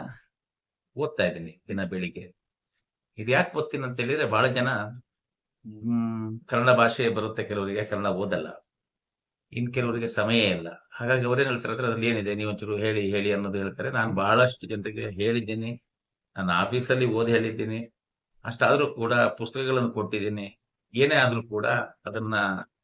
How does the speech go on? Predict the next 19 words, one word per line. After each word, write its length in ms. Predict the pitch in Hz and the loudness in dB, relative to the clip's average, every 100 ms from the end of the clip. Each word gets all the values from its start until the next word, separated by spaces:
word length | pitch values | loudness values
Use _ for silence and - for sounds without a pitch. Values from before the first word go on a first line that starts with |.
| _ _ _ | _ _ _
ವಿಡಿಯೋದಲ್ಲಿ 440 | 110 113 117 110 98 | -4 0 2 0 -2
ಕೇಳಿದ್ರೆ 400 | 113 104 101 107 | -2 0 0 -2
ಮಾತ್ರ 300 | 104 110 110 | 0 0 0
ಅವರಿಗೆ 220 | 95 92 | -2 -6
ಸ್ವಲ್ಪ 260 | - - 95 90 92 _ _ _ - | -10 -10 -6 -4 -6 _ _ _ -6
ಪರಿಣಾಮ 380 | 104 110 127 | 2 4 2
ಬೀರುತ್ತೆ 420 | 113 104 104 - 95 | 0 -2 -4 -4 -4
ಅನ್ನೋದು 300 | 95 92 90 | -4 -4 -4
ಹೇಳಿದ್ರಿಂದ 500 | 101 104 90 87 82 67 - - | -4 -4 -6 -6 -4 -6 -8 -14
ಅದನ್ನ 160 | 98 92 | -10 -6
ಓದ್ತಾ 340 | 85 101 - | -4 -4 -4
ಇದ್ದೀನಿ. 360 | 82 80 87 - _ _ _ _ _ - | -4 -6 -10 -10 _ _ _ _ _ -4
ನೂರಾರು 340 | 120 135 143 | 4 8 8
ಪುಸ್ತಕನ 340 | - 123 - 117 | 4 -4 0 0
ಖರೀದಿ 400 | 113 113 120 120 | 0 -2 -2 0
ಮಾಡಿ 180 | 104 104 | 0 0
ಎಲ್ಲರಿಗೂ 320 | 104 110 101 | 0 -2 -2
ಗೆಳೆಯರಿಗೂ 340 | 101 104 110 | -2 -2 -2
ಕೊಟ್ಟಿದ್ದೀನಿ. 580 | 104 98 92 82 78 _ | -6 -8 -8 -12 -14 _